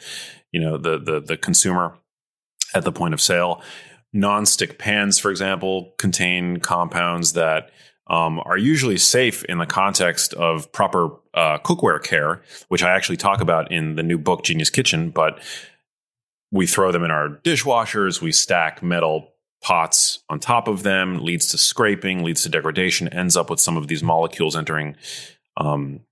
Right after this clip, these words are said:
entering the foods that we're eating and then ultimately into us.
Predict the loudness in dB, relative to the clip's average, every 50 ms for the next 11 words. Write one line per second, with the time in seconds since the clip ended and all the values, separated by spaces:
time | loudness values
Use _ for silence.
0 | _ _ _ _ _ _ _ _ _ _ _ -12 -12 -4 -2 0 2 2 2 0
1 | 0 2 2 2 4 4 2 2 2 0 2 2 2 2 2 2 0 0 0 0
2 | 0 0 0 0 -2 0 -2 -4 -4 -4 -6 -6 -6 -6 -6 -6 -6 -4 0 0
3 | 2 2 2 2 0 0 0 -2